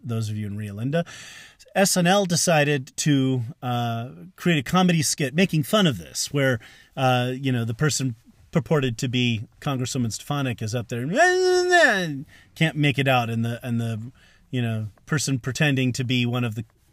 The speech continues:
one of the, uh, college presidents is sitting there, you know, "I, I don't understand what you're asking." It's like,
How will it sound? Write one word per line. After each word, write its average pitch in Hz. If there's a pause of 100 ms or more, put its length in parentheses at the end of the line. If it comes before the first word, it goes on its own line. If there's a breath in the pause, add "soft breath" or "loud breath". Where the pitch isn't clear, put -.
(440)
one 131
of 113
the, 113
uh, 107 (800 loud breath)
college 165
presidents 139
is 123
sitting 135
there, 127
you 131
know, 123 (320 loud breath)
"I, 170
I 160
don't 220
understand 247
what 220
you're 208
asking." 226
It's 123
like, 120